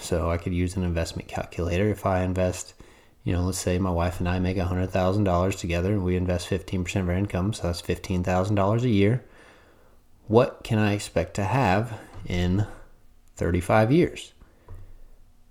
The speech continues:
And is that enough to sustain my retirement lifestyle? So obviously, that is, thirty-five years is a long, long time.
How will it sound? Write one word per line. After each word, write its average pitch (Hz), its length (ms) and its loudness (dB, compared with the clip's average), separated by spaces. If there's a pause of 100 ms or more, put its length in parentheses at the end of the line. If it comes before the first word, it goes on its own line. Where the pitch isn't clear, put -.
(400)
And 95 220 -2
is 98 160 2
that 110 200 6
enough 92 360 0
to 90 240 -2
sustain 87 680 -2 (200)
my 90 400 0
retirement 95 800 -2 (220)
lifestyle? 73 680 -4 (1500)
So 113 140 4
obviously, 110 640 6 (1900)
that 135 300 4
is, 107 540 2 (1400)
thirty-five 120 480 4
years 120 180 6
is 92 140 2
a 92 40 2
long, 92 560 2 (200)
long 85 280 0
time. 110 440 -2